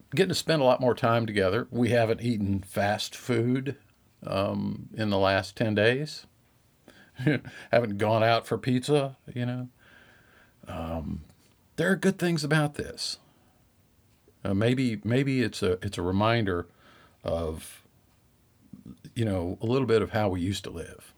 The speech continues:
and maybe that, you know, maybe sometimes just staying home with your family is a good idea. Anyway, so enough talk about this, other than just to say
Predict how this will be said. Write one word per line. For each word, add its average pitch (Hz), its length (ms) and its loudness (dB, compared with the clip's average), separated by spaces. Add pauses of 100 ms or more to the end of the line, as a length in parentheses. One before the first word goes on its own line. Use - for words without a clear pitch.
and 92 140 -4
maybe 95 280 -2
that, 85 180 -6 (1040)
you 113 100 0
know, 120 380 2 (1120)
maybe 127 160 2
sometimes 107 500 0
just 101 240 -2
staying 101 380 0
home 98 220 0
with 82 160 -6
your 92 80 -6
family 87 420 -2
is 85 160 -6
a 82 60 -8
good 92 280 -2
idea. 85 680 -6 (840)
Anyway, - 340 -2 (360)
so 190 220 8
enough 196 320 6
talk 170 240 6
about 131 240 6
this, 117 300 2
other 123 280 6
than 101 260 2
just - 260 0
to 98 60 -6
say 107 500 2